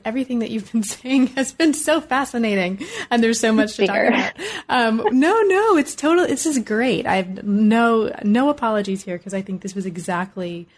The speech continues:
Speaker 1: what we needed to do. Um, but I'll mention a little bit just what's happening in some of the later chapters for listeners and then ask you to just kind of talk a little bit about one of the points, um, to bring us to a close.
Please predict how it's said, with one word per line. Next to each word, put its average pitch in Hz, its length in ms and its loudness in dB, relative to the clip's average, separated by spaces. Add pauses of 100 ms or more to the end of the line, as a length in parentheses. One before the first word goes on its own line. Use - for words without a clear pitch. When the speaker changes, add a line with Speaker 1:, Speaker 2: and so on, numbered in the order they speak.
(140)
Speaker 1:
what 208 180 -2
we 202 80 0
needed 180 300 0
to - 140 -8
do. 170 340 -6
Um, 202 160 0
but 214 100 -2
I'll 196 100 0
mention 214 720 0
a - 140 -6
little 190 260 -6
bit 180 440 -10 (280)
just 208 240 -6
what's 208 140 -4
happening 233 480 0
in 196 100 2
some 190 220 -4
of 185 40 -8
the 180 80 -8
later 180 320 -6
chapters 180 540 -10
for - 160 -14
listeners 185 400 -8
and 196 80 -8
then 180 80 -8
ask 180 340 -14
you 196 60 -14
to 185 100 -10
just 180 220 -12
kind - 180 -18
of - 160 -14 (240)
talk - 280 -8
a - 20 -4
little 185 260 -2
bit 190 180 -6
about 170 300 -8
one 190 120 -10
of - 80 -14
the - 40 -14
points, - 460 -12
um, - 240 -6
to - 140 -8
bring 180 240 -10
us 180 100 -14
to - 180 -14
a 196 60 -14
close. - 420 -12